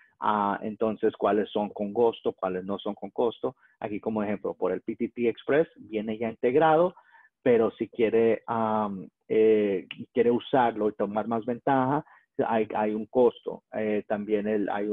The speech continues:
el Workforce Connected Pro también es con un costo si quieren usarlo ya la versión full, ah,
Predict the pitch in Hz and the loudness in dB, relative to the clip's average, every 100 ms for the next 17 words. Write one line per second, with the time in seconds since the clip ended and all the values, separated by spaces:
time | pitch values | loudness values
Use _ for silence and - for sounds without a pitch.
0 | 104 101 98 107 - 113 - 104 104 - | -4 -6 -2 -2 0 -4 -2 -6 -6 -6
1 | 95 _ 131 120 98 101 98 113 95 95 | -8 _ 2 2 2 -8 -2 -2 -2 -8
2 | - 104 95 95 95 - 131 - 147 143 | -10 -8 -6 -6 -4 2 2 2 2 2
3 | _ _ - - 104 110 107 107 104 110 | _ _ -8 -2 -2 -4 -6 -2 -2 -2
4 | 110 107 107 98 104 104 104 - 104 98 | -2 -2 -2 -4 -2 -4 -6 -4 -4 -4
5 | - 131 104 - - - - - 107 104 | -4 0 0 -4 -20 -20 -16 -4 -2 0